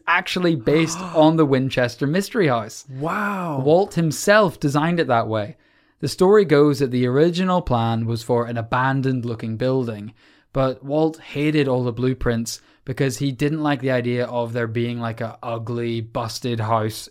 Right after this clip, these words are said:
Speaker 1: in Disneyland.
Speaker 2: Right.
Speaker 1: So he visited the Winchester house and was fascinated by the idea of a beautiful, grand house that could still be terrifying for other reasons. They even advertise that it's haunted by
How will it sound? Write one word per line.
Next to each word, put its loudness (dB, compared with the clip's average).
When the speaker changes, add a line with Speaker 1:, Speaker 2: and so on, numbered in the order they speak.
Speaker 1:
in -4
Disneyland. -4
Speaker 2:
Right. -6
Speaker 1:
So -2
he -2
visited 4
the 2
Winchester -2
house 0
and -6
was -6
fascinated -4
by -4
the -4
idea 0
of -4
a -4
beautiful, 0
grand -2
house -2
that -6
could -4
still 0
be 0
terrifying -2
for -12
other -2
reasons. -4
They 0
even 0
advertise 0
that -2
it's -4
haunted 0
by 0